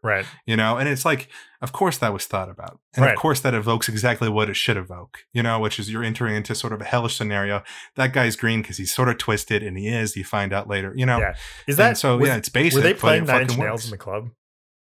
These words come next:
Speaker 2: It was something
Speaker 1: Yeah.
Speaker 2: like that. It was very much something like that. It was very much like some, like, B D S M club music, something like that. So,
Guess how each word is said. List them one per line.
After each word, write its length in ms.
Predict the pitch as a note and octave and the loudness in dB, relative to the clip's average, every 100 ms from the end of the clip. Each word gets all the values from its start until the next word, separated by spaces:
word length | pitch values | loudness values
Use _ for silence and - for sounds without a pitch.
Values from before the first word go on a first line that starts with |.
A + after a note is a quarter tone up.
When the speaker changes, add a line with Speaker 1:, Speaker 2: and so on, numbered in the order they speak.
| _ _ _ _ _ - - - - | _ _ _ _ _ -20 -20 -20 -2
Speaker 2:
It 80 | C#3 | 2
was 120 | C#3+ | 4
something 280 | - B2+ A2 | 4 2 2
Speaker 1:
Yeah. 60 | G#2+ | 2
Speaker 2:
like 100 | G2+ | 0
that. 140 | F#2 | -2
It 60 | G#2 | -4
was 100 | G#2 | -2
very 180 | G#2+ G#2+ | 0 0
much 200 | G2+ - | 0 -4
something 240 | G#2 G2 | -8 -6
like 180 | F#2+ F2+ | -8 -6
that. 140 | G#2 | -2
It 40 | A#2 | 2
was 140 | A2+ | 2
very 220 | A#2 B2+ | 4 4
much 280 | A#2 A2+ - | 4 2 0
like 160 | F#2+ - | -4 -4
some, 380 | - G#2 G2+ - | -4 -4 -6 -6
like, 160 | G2+ F#2 | -8 -6
B 100 | F#2+ | -8
D 140 | F#2+ | -8
S 160 | F2+ G2+ | -8 -8
M 120 | F#2 | -10
club 220 | - F2+ | -10 -12
music, 320 | F#2 F2+ F#2 | -12 -12 -12
something 260 | - F#2+ F2+ | -12 -14 -12
like 180 | F2+ F2 | -14 -16
that. 180 | F#2+ - | -16 -12
So, 320 | A2+ F#2+ F2+ | -8 -8 -10